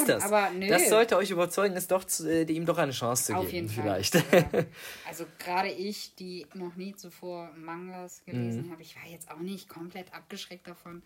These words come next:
Speaker 1: Ja.
Speaker 2: Ähm, ja, dass man das falsch <laughs> rumlesen muss, das war ein komischer Einstieg, aber da
Speaker 1: Mhm.
Speaker 2: kommt man sehr, sehr schnell
Speaker 1: Ja, ja,
Speaker 2: rein. Also
Speaker 1: das
Speaker 2: die ersten zehn Seiten.
Speaker 1: Klar, das
Speaker 2: Das
Speaker 1: ist nicht so schwierig.
Speaker 2: Nee. Ähm,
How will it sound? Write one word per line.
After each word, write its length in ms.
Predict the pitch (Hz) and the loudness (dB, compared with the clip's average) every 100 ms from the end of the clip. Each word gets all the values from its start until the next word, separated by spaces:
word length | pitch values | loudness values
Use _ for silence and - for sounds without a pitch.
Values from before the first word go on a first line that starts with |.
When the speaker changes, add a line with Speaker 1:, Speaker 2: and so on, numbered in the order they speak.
| - | -10
Speaker 1:
Ja. 220 | 110 104 _ - | -8 -8 _ -14
Speaker 2:
Ähm, 400 | 160 151 151 147 _ - | -10 -10 -12 -16 _ -20
ja, 100 | 165 165 | -18 -12
dass 140 | 170 | -8
man 140 | 180 | -6
das 120 | 180 - | -4 -6
falsch 360 | 170 208 220 | -4 -4 -4
<laughs> 40 | 208 | 0
rumlesen 540 | 214 214 226 214 202 | 0 0 -4 -4 -6
muss, 200 | 208 214 - _ _ - | -8 -12 -14 _ _ -16
das 280 | 185 - 165 | -14 -14 -12
war 340 | 175 180 196 _ _ _ _ - | -10 -12 -18 _ _ _ _ -20
ein 60 | 170 _ _ _ _ | -20 _ _ _ _
komischer 560 | - 185 247 277 - - | -16 -14 -12 -10 -12 -12
Einstieg, 680 | 165 190 262 - 277 285 - | -14 -12 -12 -14 -16 -16 -16
aber 120 | 160 | -10
da 80 | 123 | -6
Speaker 1:
Mhm. 120 | 120 | -4
Speaker 2:
kommt 180 | 113 147 | -4 -6
man 140 | 151 | -8
sehr, 360 | 151 165 151 139 | -4 -4 -4 -6
sehr 180 | 135 | -12
schnell 220 | 131 151 147 | -14 -12 -10
Speaker 1:
Ja, 100 | 95 | -8
ja, 220 | 160 160 | -8 -8
Speaker 2:
rein. 100 | - | -10
Also 140 | - - | -10 -10
Speaker 1:
das 100 | 160 | -10
Speaker 2:
die 60 | |
ersten 500 | 151 151 - 151 143 | -8 -8 -8 -8 -4
zehn 300 | - 143 139 | -4 -4 -12
Seiten. 280 | 139 131 - | -14 -14 -14
Speaker 1:
Klar, 280 | - 294 302 | -12 -12 -14
das 140 | - - | -16 -14
Speaker 2:
Das 80 | |
Speaker 1:
ist 160 | - - | -14 -14
nicht 100 | 101 | -14
so 100 | - | -14
schwierig. 540 | - 107 101 104 - - | -16 -16 -16 -18 -20 -8
Speaker 2:
Nee. 320 | 190 180 - _ _ _ _ _ 165 | -4 -4 -6 _ _ _ _ _ -10
Ähm, 400 | 160 147 139 | -8 -8 -10